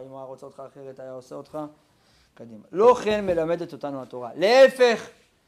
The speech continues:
כשם שבטבע, בטבע, מצויים מפגעים רבים וסכנות עצומות, והאדם בחוכמתו עמל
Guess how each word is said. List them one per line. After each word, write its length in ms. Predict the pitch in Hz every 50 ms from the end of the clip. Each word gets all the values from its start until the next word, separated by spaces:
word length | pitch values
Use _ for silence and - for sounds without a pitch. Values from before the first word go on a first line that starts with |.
| _ _ _ _ _ _ _ _ _ _ _ _ _ _ _ _ _ _ _ _ _ _ _ _ _ _ _ _ _ _ _ _ _ _ _ - - _ _
כשם 360 | - 160 156 - 262 285 277
שבטבע, 760 | - - 262 214 175 190 185 185 - 220 220 202 160 139 127 110 - _ _ _ _ _ _ _ -
בטבע, 440 | 147 165 175 277 269 254 208 165 139 117 - _ -
מצויים 560 | 147 160 170 170 - - 196 214 254 269 247
מפגעים 540 | 240 202 - - 160 180 175 202 233 220 196
רבים 320 | 180 180 165 175 220 220 202
וסכנות 520 | 185 180 - 170 - - 165 180 196 180
עצומות, 640 | 180 160 - - 160 156 147 131 113 - _ _ _ _ _ _ _ _ _ _ _ _ _ _ _ _ _ _ _ _ _ _ _ _ _ -
והאדם 420 | 135 156 160 170 165 220 254 254
בחוכמתו 640 | 233 208 - 208 175 - 175 175 170 - 220 220 170
עמל 420 | 170 170 175 185 196 202 214 226